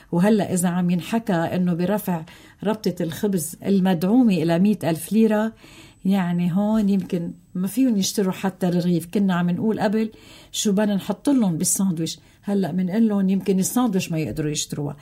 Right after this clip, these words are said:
ما بدي كبر كتير الموضوع، ولكن هذا واقع أليم نحن عم نشهده للأسف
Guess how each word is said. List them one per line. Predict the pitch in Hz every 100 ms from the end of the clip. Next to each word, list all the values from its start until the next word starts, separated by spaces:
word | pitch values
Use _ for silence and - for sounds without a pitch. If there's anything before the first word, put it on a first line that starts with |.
| - - - -
ما | 226
بدي | 269 214 180 233 233
كبر | 233 233 180 190
كتير | 185 - 226 196
الموضوع، | 175 175 170 160 185 196
ولكن | 190 208 190 175
هذا | 190 175
واقع | 170 190 180 175 147 170
أليم | 165 196 220 226 - - - -
نحن | 196 226 - 180
عم | 156 170
نشهده | 170 196 - 180 175 175
للأسف | 196 247 - 190 190 190 220